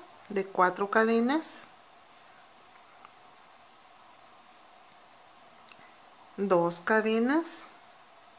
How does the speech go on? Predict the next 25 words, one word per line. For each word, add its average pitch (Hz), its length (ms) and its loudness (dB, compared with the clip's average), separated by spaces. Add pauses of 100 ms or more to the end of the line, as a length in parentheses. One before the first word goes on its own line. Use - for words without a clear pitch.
(600)
tomamos 196 360 2
lazada 240 540 2 (680)
y 214 100 2
aquí 254 580 0
donde 202 320 4
están 196 300 4
estos 254 300 0
puntos 262 460 0
altos, 254 680 4 (480)
nuevamente 233 680 6
haremos 226 420 4
puntos 226 560 2
altos, 214 680 2 (600)
pero 220 220 8
ahora 254 420 10 (280)
nos 214 220 2
vamos 208 280 6
a 240 80 0
separar 226 680 6
con 196 260 4
dos 196 260 2
cadenas 175 800 0 (240)
entre 196 360 -2
cada 180 320 4
uno. 160 280 -4